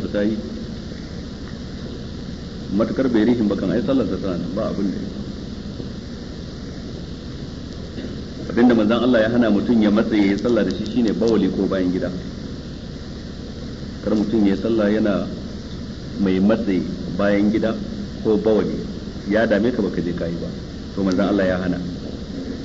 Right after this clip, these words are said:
Shine waɗansu malamai suka kasa hanin zuwa gida biyu. Idan matsewar tashi ta hana ka aikata ababen da suke mustahabi cikin sallah, to ga abin da kai makaruhi.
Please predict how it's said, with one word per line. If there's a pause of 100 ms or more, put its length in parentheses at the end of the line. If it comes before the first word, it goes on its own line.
(2750)
Shine
waɗansu
malamai
suka
kasa
hanin
zuwa
gida
biyu. (680)
Idan (400)
matsewar
tashi
ta
hana
ka (180)
aikata
ababen
da
suke
mustahabi
cikin
sallah,
to
ga
abin
da
kai
makaruhi.